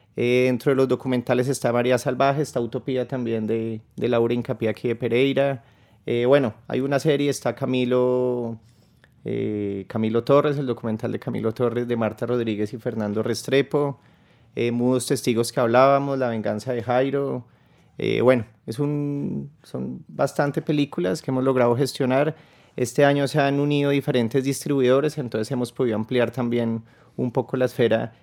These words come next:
y hay representación casi de todas las distribuidoras. Por eso se busca como una parrilla muy amplia.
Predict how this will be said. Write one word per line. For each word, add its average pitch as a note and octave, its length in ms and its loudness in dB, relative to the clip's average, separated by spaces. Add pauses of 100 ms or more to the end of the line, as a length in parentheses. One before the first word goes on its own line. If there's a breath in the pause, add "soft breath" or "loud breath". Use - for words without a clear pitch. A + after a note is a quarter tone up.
(120)
y B2 80 0
hay A#2 120 4
representación A#2 720 -2
casi B2 320 0
de B2 140 2
todas A#2 200 4
las A#2+ 120 0
distribuidoras. A2+ 840 -2 (300 soft breath)
Por A2+ 120 -2
eso A2+ 180 -2
se B2 120 -4
busca A#2+ 460 2
como B2+ 180 -4
una A2 160 0
parrilla B2 320 0
muy C3 180 2
amplia. C#3 460 0